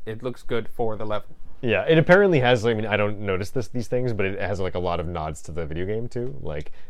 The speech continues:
Speaker 2: I don't catch any of them because I've never
Speaker 1: Mm-hmm.
Speaker 2: tried it, but, uh, they're list-, like, I G N was listing all the different, like, things that are, like, all the different little sort of,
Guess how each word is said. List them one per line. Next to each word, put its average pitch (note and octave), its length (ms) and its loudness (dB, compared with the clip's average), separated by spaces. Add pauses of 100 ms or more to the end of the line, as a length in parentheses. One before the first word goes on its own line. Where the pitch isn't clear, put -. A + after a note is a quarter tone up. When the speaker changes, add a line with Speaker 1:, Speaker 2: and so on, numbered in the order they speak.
(140)
Speaker 2:
I G#2 80 4
don't G#2 120 2
catch F#2 260 0
any A#2 120 0
of B2 80 2
them B2 160 2
because F#2+ 180 0
I've D#2+ 120 -2
never D#2+ 220 -2
Speaker 1:
Mm-hmm. D#2 140 -2
Speaker 2:
tried F2 120 -2
it, B2+ 280 -2
but, D#2 300 -6
uh, D2 220 -4 (340)
they're C3 180 2
list-, A#2+ 280 0
like, A#2+ 140 -4
I A2+ 100 6
G G#2+ 120 0
N G#2 120 2
was F#2+ 100 -4
listing F#2 320 -6
all E2 100 -4
the D#2+ 120 -6
different, E2+ 280 -2
like, D2+ 140 -4
things D#2+ 320 -2
that E2 100 -4
are, D2 200 -6
like, E2+ 120 -4
all F#2 120 0
the F#2+ 60 -4
different E2+ 200 -4
little E2 140 -4
sort E2 180 -8
of, - 60 -10